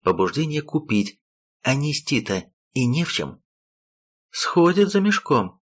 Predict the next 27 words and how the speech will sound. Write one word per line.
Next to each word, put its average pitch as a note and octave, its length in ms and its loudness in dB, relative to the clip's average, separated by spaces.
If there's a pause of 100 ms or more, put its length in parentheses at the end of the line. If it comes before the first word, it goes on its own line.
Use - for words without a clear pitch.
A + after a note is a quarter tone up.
(120)
несколько G#2 640 0
неуверенно G2+ 760 2
предположила G2+ 640 2
баронета. G2 640 -2 (480)
Определённо, F2+ 920 0 (420)
предложение F#2+ 720 0
столкнуться G#2 640 -2
с F#2+ 60 -6
такой G2+ 340 0
прозой F2+ 400 2
жизни, A#2+ 420 -2
пусть A#2 300 -6
даже A#2+ 200 0
виртуально, D3+ 680 -2 (500)
ей G#2+ 340 -2
поступило D3+ 600 -2
едва C3 400 -2
ли D3 100 -2
впервые. C#3 640 -6 (720)
"Или E3+ 300 2
купит F3+ 380 2
большую C#3 520 4
вместительную G#2 640 0
корзину A#2+ 680 0
за G2+ 120 2
лишний B2+ 360 -2
медяк", E3+ 440 -2